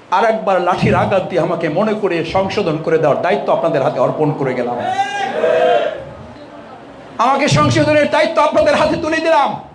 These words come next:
আমি আপনাদের ছাত্র হিসাবে ছোটোখাটো কিছু কাজ করার চেষ্টা করছি, সেই কাজে যদি কোনো ভুল ত্রুটি ধরা পড়ে, আল্লাহর হস্তে বাউফলের জন্য, দেশের জন্য, মানুষের জন্য, সাড়ে তিন লক্ষ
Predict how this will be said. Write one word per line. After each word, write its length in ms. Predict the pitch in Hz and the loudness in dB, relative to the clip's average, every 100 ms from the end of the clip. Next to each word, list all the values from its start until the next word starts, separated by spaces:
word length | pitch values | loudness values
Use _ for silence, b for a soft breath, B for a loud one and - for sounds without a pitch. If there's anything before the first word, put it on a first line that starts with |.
| - - - - - - - - - - - - - - - | -20 -20 -20 -20 -20 -20 -20 -20 -20 -20 -20 -20 -20 -14 -4
আমি 220 | 175 208 | 0 2
আপনাদের 360 | 180 - 190 175 | 2 0 0 0
ছাত্র 420 | - 226 - 262 | 0 -4 -2 -2
হিসাবে 380 | 156 - 160 - - - - - - - - - - - - - - - - | 0 0 -2 -4 -10 -18 -20 -20 -20 -20 -20 -20 -20 -20 -20 -20 -20 -10 -2
ছোটোখাটো 460 | 208 208 180 170 | 0 0 -2 -2
কিছু 260 | - 185 180 | -2 -2 0
কাজ 260 | 180 190 | 0 -2
করার 200 | - 165 156 | 0 0 0
চেষ্টা 300 | 214 208 214 | -2 -2 -2
করছি, 400 | 170 165 - 139 - - B B B | -2 -2 -4 -8 -8 -16 B B B
সেই 220 | - 196 | -2 0
কাজে 280 | 180 196 214 | 2 2 2
যদি 180 | 202 190 | 0 -2
কোনো 220 | 175 165 | -2 -2
ভুল 260 | 143 196 190 | 0 0 0
ত্রুটি 240 | 180 147 110 | -4 -6 -2
ধরা 140 | 165 185 | 0 2
পড়ে, 280 | 151 131 160 | 0 -2 0
আল্লাহর 340 | 214 254 - | 0 2 2
হস্তে 320 | 160 - - 104 - - - B B | 0 -4 -8 -10 -14 -20 -20 B B
বাউফলের 560 | 240 339 359 381 359 233 | 0 0 2 2 2 0
জন্য, 320 | 185 131 113 - - - - - | -4 -6 -10 -16 -20 -20 -20 -2
দেশের 440 | 277 320 330 233 214 | 0 2 2 -2 -2
জন্য, 380 | 190 165 143 - | -4 -4 -8 -4
মানুষের 540 | 220 349 370 311 202 | -4 -2 0 0 -2
জন্য, 360 | 190 165 139 - B - | -4 -4 -6 -10 B -6
সাড়ে 340 | 247 302 359 | 0 2 2
তিন 140 | 330 370 | 2 0
লক্ষ 380 | 370 381 381 | 2 2 2